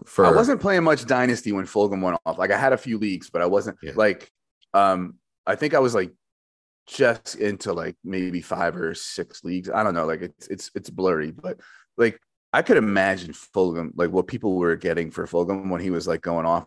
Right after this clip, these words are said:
Speaker 2: those, like, four magical weeks, like,
Speaker 1: That was the year
Speaker 2: getting, like,
Speaker 1: before.
Speaker 2: two seconds for him or something like
Speaker 1: Yeah.
Speaker 2: that, you know? And, like,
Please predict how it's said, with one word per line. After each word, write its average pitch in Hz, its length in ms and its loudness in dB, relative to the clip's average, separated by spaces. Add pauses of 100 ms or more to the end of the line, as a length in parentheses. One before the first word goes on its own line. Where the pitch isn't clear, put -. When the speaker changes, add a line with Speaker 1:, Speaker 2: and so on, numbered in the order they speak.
(120)
Speaker 2:
those, 104 260 -2
like, 98 180 0 (100)
four 101 280 -2
magical 101 520 -4
weeks, 110 400 -4
like, 85 300 0
Speaker 1:
That 117 160 2
was 110 160 0
the 113 80 2
year 101 200 6
Speaker 2:
getting, 110 80 2
like, 98 180 4
Speaker 1:
before. 92 220 6
Speaker 2:
two 78 60 4
seconds 127 400 2
for 123 260 4
him 131 140 0
or 127 60 2
something 135 260 -2
like 135 160 0
Speaker 1:
Yeah. 127 140 -6
Speaker 2:
that, 131 200 -4
you 107 80 -2
know? 110 200 2
And, 101 220 2
like, 98 160 -2